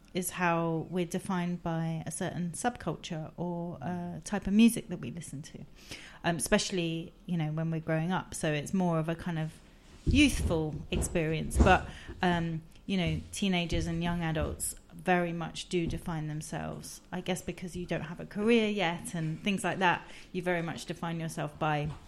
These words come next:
the type of music that you listen to or the, uh, subculture that you, um, belong to.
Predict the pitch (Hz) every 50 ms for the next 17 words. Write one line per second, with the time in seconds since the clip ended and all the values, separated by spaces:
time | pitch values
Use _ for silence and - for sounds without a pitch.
0 | - - - - - - - - - - - - 190 185 - 214 196 180 196 185
1 | 180 180 170 156 160 - 151 160 165 165 165 165 165 - 170 165 - 175 160 151
2 | 165 165 170 165 160 156 151 147 - - - - - - - 175 160 156 151 -
3 | - 185 165 - - 185 156 - - - 175 151 147 160 147 - 165 170 165 160
4 | 151 147 147 - - - 180 170 156 147 156 156 147 135 156 - - 170 170 185
5 | 208 214 202 196 190 - - 175 - - -